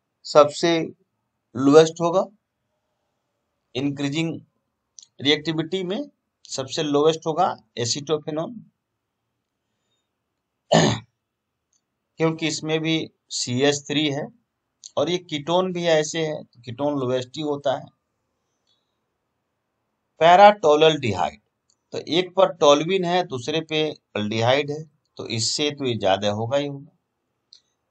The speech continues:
बेंजल्डिहाइड, इसमें केवल aldehyde है और बेंजीन है,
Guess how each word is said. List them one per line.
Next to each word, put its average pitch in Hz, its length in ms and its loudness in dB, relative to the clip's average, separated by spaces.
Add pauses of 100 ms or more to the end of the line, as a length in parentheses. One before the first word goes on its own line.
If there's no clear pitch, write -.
(140)
बेंजल्डिहाइड, 165 920 0
इसमें 143 280 -8
केवल 147 240 0
aldehyde 143 560 2
है 175 60 2
और 165 220 2
बेंजीन 113 540 -4
है, 143 160 -12